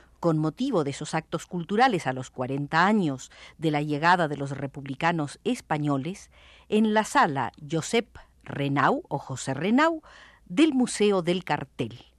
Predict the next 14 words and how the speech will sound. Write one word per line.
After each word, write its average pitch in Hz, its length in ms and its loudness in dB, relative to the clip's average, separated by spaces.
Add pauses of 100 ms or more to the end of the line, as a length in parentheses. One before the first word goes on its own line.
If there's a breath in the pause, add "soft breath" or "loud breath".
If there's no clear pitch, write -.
(420 soft breath)
José - 400 0
Renau, 240 580 0
el 175 180 -2
pintor 165 600 2
nacido 214 480 -4
el 175 100 -2
diecisiete 147 600 -6
de 135 100 -6
mayo 139 340 -4
en 131 100 -4
Valencia, 139 460 -4
España, 247 560 0 (720 soft breath)
quien 262 200 0
entró 277 500 0